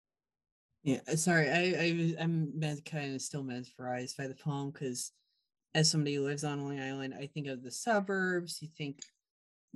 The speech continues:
uh, like, Nassau and, like, Suffolk County, and kinda forget that there's, like, a mar-, there is a maritime kinda, I, I don't know, industry to, to it.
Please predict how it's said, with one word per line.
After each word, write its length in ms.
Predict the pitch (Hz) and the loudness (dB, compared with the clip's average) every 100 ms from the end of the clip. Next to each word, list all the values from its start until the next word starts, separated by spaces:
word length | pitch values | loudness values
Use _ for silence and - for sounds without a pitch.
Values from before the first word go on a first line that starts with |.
| - _ _ 143 | -20 _ _ 0
uh, 260 | 139 123 120 | 2 2 0
like, 160 | 131 | -2
Nassau 400 | 170 156 156 160 | 0 2 0 -2
and, 320 | 147 135 131 | -4 -4 -4
like, 260 | 131 120 120 | -6 -10 -8
Suffolk 360 | - 170 160 160 | 0 0 0 -6
County, 400 | 160 143 139 131 | -6 -4 -4 -4
and 160 | 131 - _ _ - | -6 -8 _ _ -4
kinda 180 | 220 190 | -2 0
forget 480 | 180 165 135 143 | -4 -4 -2 -4
that 120 | - - | -8 -8
there's, 220 | 131 143 | -8 -6
like, 140 | 143 | -6
a 40 | 147 | -2
mar-, 360 | 151 147 147 - | -2 -2 -4 -6
there 200 | 165 180 | -2 0
is 140 | 185 | 0
a 60 | 165 | -2
maritime 1000 | 143 135 131 127 - 143 131 123 123 117 - _ _ _ _ _ _ _ | -4 -4 -8 -10 -10 -8 -6 -6 -8 -10 -14 _ _ _ _ _ _ _
kinda, 500 | - 147 131 113 113 62 _ _ _ _ | -4 -2 0 -2 -6 -12 _ _ _ _
I, 140 | 151 151 | -2 0
I 140 | - | 0
don't 160 | 151 147 | -2 -2
know, 360 | 135 127 120 - | -4 -6 -8 -6
industry 560 | 147 156 147 - 156 143 | 2 4 2 -4 -6 -8
to, 540 | 156 151 143 139 135 - 160 | -6 -6 -6 -6 -8 -12 -12
to 180 | - 143 | -4 -2
it. 360 | 135 135 117 | -2 -2 -6